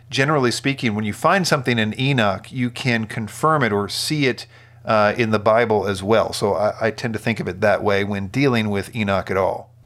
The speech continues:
Enoch gives detailed rankings of good angels like Michael, but First Enoch also reinforces the idea that there are chief princes or chief angels among bad angels as well. Often the terms chief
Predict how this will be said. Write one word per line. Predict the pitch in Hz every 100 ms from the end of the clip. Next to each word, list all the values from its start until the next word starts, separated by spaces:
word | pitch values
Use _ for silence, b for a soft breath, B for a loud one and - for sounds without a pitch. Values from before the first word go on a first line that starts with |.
| -
Enoch | 180 180 147
gives | 160 147
detailed | 127 165 160 165 160
rankings | 131 143 135 147 135 127
of | 127 120 113 -
good | 151 156 143
angels | 135 139 135 143 143 120
like | 104 101 -
Michael, | 117 139 147 139 135 131 B B B -
but | 120 120
First | 139 127 143
Enoch | 127 123 127
also | 123 123
reinforces | 143 120 127 135 127 123 120 117
the | - 127
idea | 117 117 110 110
that | 110 107
there | 113
are | 107 107 107
chief | - - 156 147 -
princes | - 143 127 - 117 127
or | 95 95 B B
chief | - 160 143
angels | 127 123 117 120 110
among | 123 110 107 107 107
bad | 117 131 160 165 -
angels | 113 104 110 104 101
as | 113 98
well. | 131 160 90 - B B
Often | - 123 - 120
the | 113
terms | - 165 131 123
chief | - - 127 117 -